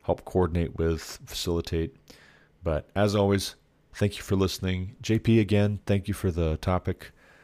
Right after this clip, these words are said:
on atheism. I'll open it up to everybody. If you have a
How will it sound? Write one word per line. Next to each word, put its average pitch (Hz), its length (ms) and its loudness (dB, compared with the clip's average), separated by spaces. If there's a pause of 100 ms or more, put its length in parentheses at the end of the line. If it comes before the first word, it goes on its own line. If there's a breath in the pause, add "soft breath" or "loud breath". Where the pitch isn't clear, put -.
(280 soft breath)
on 78 400 -6 (720)
atheism. 80 640 -4 (1040 soft breath)
I'll 82 140 0
open 92 200 0
it 85 100 0
up 87 140 0
to - 120 -4
everybody. 95 640 4
If 87 160 -8
you 76 80 -2
have 104 720 0 (420)
a 95 560 4